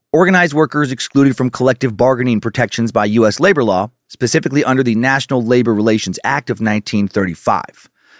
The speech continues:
That nineteen thirty-five Act guarantees the right of private sector employees to organize into trade unions, engage in collective bargaining,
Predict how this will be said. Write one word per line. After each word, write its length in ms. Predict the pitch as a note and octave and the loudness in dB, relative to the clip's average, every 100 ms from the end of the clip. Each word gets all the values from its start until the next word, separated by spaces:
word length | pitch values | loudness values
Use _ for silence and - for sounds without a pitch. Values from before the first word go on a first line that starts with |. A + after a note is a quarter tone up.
| _ _ _ | _ _ _
That 220 | G2 C3+ | -2 0
nineteen 300 | C#3+ D#3 D3+ | 0 -2 0
thirty-five 340 | D3 C#3+ D3 C#3 | 0 2 2 2
Act 260 | D#3 E3+ | 0 -2
guarantees 540 | A#2+ D#3+ E3 D3 E3 F3 | -2 0 0 0 0 0
the 80 | D#3 | 2
right 240 | D3+ G3 | 2 2
of 140 | D3+ | -2
private 340 | - D#3+ D#3 - | 0 0 0 0
sector 320 | E3 - C#3+ | -2 0 -2
employees 460 | C#3 C#3+ D#3+ G3 A#3 | -2 2 4 4 2
to 160 | C3 | -2
organize 500 | - B2+ B2+ A#2+ A#2 | 0 0 2 0 0
into 140 | A#2 G2+ | -2 -4
trade 360 | - C3+ B2+ | -2 0 0
unions, 400 | A#2+ C#3 G#3 G#3+ - - _ | 0 0 -2 -4 -8 -20 _
engage 480 | A#2+ A2+ D3 F3 E3 | -2 0 2 2 2
in 100 | D#3 | -2
collective 380 | C#3+ C#3+ C3+ B2+ | 0 -2 0 0
bargaining, 480 | B2 B2 C3 B2+ | 0 0 0 -4